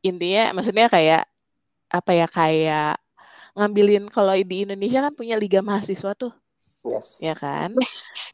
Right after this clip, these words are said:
Speaker 1: Terus udah gitu, nah, anak-anak yang berpotensi dari liga mahasiswa itu diambil-ambilin lah gitu. Jadi kayak si anak liga mahasiswa ini yang punya, eh, apa namanya, yang ngerasa berpotensi gitu kan ya, yang punya, apa ya,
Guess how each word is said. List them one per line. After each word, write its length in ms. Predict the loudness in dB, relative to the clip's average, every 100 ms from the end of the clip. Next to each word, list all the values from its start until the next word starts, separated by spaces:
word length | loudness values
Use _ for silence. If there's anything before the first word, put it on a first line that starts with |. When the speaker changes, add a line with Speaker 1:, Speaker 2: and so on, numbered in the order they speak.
| _
Speaker 1:
Terus 240 | 0 0 0
udah 120 | -2
gitu, 160 | 0 0 2
nah, 240 | 2 4
anak-anak 320 | 4 4 4 2
yang 100 | 0
berpotensi 540 | 0 0 2 2 2 2
dari 220 | 4 4
liga 300 | 2 2 2
mahasiswa 520 | 2 2 0 -4 -2 -2
itu 400 | -2 -4 -4 -6 _
diambil-ambilin 720 | 2 2 6 4 6 6 6 6
lah 320 | 4 4 0 -2
gitu. 380 | -2 0 -2 4
Jadi 240 | 6 6
kayak 320 | 6 6 6 4
si 100 | 4
anak 240 | 4 2
liga 240 | 0 0 0
mahasiswa 480 | 0 -2 -4 -4
ini 480 | -4 -4 -4 -4 0
yang 160 | 0 0
punya, 420 | -6 -8 -6 -6 -6 -8 -20 -20 -20 -20 -20 _ 4
eh, 460 | 6 6 6 4
apa 160 | 2 0
namanya, 400 | -2 0 2 2
yang 60 | 0
ngerasa 560 | -2 -2 -2 -2 -2 -6 _ _ -8
berpotensi 1040 | -6 -4 -2 -4 -4 -6 -2 0 0 0
gitu 160 | -4 -4
kan 160 | -4 -4
ya, 240 | -2 0
yang 300 | 2 0 -4 -10
punya, 640 | -10 -8 -6 -6 -6 -8 -10 -4
apa 300 | -2 0 2
ya, 240 | 2 0